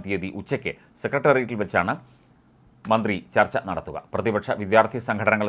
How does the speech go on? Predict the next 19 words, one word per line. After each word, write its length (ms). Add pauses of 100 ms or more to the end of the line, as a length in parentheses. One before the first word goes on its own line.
(120)
സമരം 340
ശക്തമാക്കിയ 520 (120)
പശ്ചാത്തലത്തിലാണ് 800
മന്ത്രി 220 (120)
ചർച്ചയ്ക്ക് 420
തയ്യാറായിരിക്കുന്നത്. 680 (640)
അതേസമയം 440
പ്ലസ് 200
വൺ 160
സീറ്റ് 260
ക്ഷാമത്തിൽ 440
പ്രതിഷേധ 460
മാർച്ചുമായി 360 (420)
എസ് 160
എഫ് 120
ഐയും 160 (120)
രംഗത്തെത്തിയിരിക്കുകയാണ്. 880 (360)
മലപ്പുറം 360
ജില്ലയിൽ 240